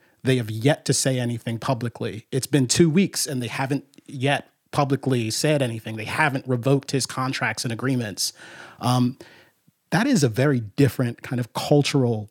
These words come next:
disposition. Like, that is the milieu that we actually exist in, as if we're kind of waiting for the consequences. And in some, in some circles, like, urging, um, on the, the, the kind of machinery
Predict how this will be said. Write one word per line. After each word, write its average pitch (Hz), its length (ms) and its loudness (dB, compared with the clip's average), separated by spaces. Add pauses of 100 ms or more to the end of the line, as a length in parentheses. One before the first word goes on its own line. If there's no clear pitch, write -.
(120)
disposition. 113 720 -2 (220)
Like, 113 180 -8
that 180 320 2
is 123 200 4
the 135 100 4
milieu 123 400 6
that 117 160 -6
we 127 120 -4
actually 120 460 -2
exist 107 420 -2
in, 113 320 -10
as 139 200 4
if 139 100 6
we're 131 220 2
kind 139 180 -2
of 113 160 -4
waiting 127 540 2 (260)
for 120 460 0
the 127 180 -6
consequences. - 1040 -4
And 123 260 -2
in 120 140 -2
some, 151 260 4 (160)
in 123 120 0
some 165 280 4
circles, 123 640 0 (300)
like, 123 180 -4 (140)
urging, 135 640 4 (400)
um, 120 380 -4
on 131 560 2
the, 120 480 -6
the, 120 280 -10
the 127 80 -12
kind 123 220 -4
of 113 100 -4
machinery 123 800 4